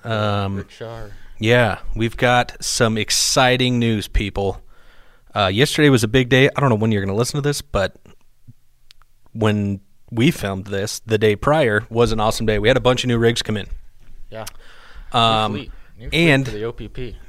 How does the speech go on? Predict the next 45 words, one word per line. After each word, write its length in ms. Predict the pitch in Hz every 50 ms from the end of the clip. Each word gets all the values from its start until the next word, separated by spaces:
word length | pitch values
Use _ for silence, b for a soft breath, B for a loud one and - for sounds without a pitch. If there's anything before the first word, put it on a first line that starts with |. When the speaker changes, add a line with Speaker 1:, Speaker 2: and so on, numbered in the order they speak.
| - -
Speaker 2:
you've 320 | 117 117 123 147 147 117
got 180 | - 113 98 90 90
a 20 |
sweet 340 | 85 - - - 107 98 87
rig 380 | 95 98 95 95 92 - - - -
and 160 | - 104 98
sweet 300 | - - - 113 107 101
build 200 | 104 107 101 98
going 200 | 92 107 104 101
on 120 | 98 98 98
too, 280 | - - 120 107 - B B B B B
which 200 | - 117 110 -
we 140 | - 113 113
are 80 | 107 104
gonna 160 | 107 104 -
cover 380 | - 123 117 107 107 104 - b b b b b b
on 140 | - 107 104
a 80 | 98
future 300 | 90 - 113 107 - 95
podcast 480 | 98 - 110 107 101 - 104 98 - -
episode. 400 | 98 90 - - 101 95 95 b b b b b b b
So 420 | - - - 151 135 110 104 110 110
let's 200 | - 120 117 -
start 280 | - - 127 123 123 -
with 200 | 110 101 - -
that. 220 | 113 113 104 92
Ash, 240 | - 104 107 104 -
what 400 | - - 113 104 104 110 120 131
did 200 | 151 160 143 113
you 120 | 131 139
ditch 500 | 127 113 110 123 127 135 - - - - -
the 100 | 113 107
single 400 | - - - 135 131 131 127 117
cab 300 | - - 110 107 101 98
for, 380 | - - 110 104 107 110 107 B B B B B B B B
and 160 | - 104 107 107
what 100 | 110 110
are 40 |
you 60 | 107 98
building? 340 | 101 101 107 107 - - - - - - b b b b b b b b b b b b - - - - -
Speaker 1:
I'm 100 | - 113
doing 260 | - 156 175 196 185
the 100 | 175 147
everyman's 560 | 131 156 170 156 107 98 92 87 87 85 -
build. 320 | - 87 90 80 73 -